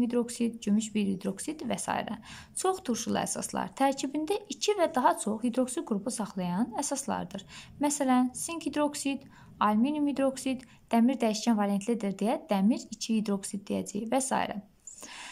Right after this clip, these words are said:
Və biz, e, tərkibində dediyimiz kimi O H qruplarının sayı onları turşuluğunu ifadə eləyir. Ona görə də O H qrupunun sayı bir olanlara bir turşulu əsaslar deyəcəyik. Məsələn, kalium hidroksid, natrium hidroksid, litium hidroksid,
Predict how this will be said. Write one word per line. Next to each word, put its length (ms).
Və 140
biz, 220
e, 320
tərkibində 400
dediyimiz 480
kimi 160
O 160
H 80
qruplarının 500
sayı 540
onları 520
turşuluğunu 580
ifadə 400
eləyir. 260
Ona 240
görə 240
də 160
O 80
H 160
qrupunun 300
sayı 240
bir 160
olanlara 480
bir 200
turşulu 300
əsaslar 480
deyəcəyik. 540
Məsələn, 380
kalium 400
hidroksid, 540
natrium 440
hidroksid, 560
litium 400
hidroksid, 560